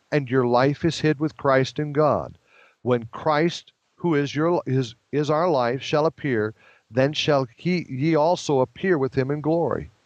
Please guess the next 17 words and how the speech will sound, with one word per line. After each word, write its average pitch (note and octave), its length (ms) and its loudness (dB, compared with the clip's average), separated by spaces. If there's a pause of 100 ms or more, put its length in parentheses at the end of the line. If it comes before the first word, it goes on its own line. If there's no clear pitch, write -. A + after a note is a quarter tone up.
(420)
Mortify D3+ 640 2
therefore D#3 480 0
your D3+ 120 2
members C3+ 480 0
which C3+ 200 -2
are C#3+ 80 4
upon C3 340 0
the C#3+ 140 2
earth, A#2+ 360 2
fornication, B2 920 0
uncleanness, C3 800 0
inordinate C#3 480 2
affection, C3 600 0
evil C#3 260 4
concupiscence, C#3 920 0
and C3+ 160 -2
covetousness, A#2+ 800 0